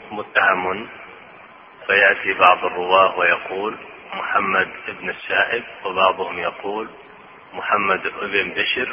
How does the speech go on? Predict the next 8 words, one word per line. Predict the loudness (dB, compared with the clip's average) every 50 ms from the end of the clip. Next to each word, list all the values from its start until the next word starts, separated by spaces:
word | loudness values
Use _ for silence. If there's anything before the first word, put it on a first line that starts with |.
| 0 2
فينسبه | 2 2 2 0 -4 -6 -6 -6 -4 -6 -6 -6
إلى | -6 -2 -2 -2 -2
جده، | 0 -2 -2 -2 -2 -2 -2 -2 -2 -4 -10 -18 -18 -18 -20 -20 -20 -20 -20 -20 -18 -10 -8
وبعضهم | -4 0 2 4 4 4 2 0 -4 -4 -4 -2
يقول | -4 -4 -4 -6 -6 -6 -4 -6 -6 -8 -12 -14 -12 -8
حماد | -4 -2 -2 -2 0 0 4 6 6 6 4 2 -2
بن | -8 -6 -8
السائب، | -8 -8 -8 0 4 4 4 4 2 0 -6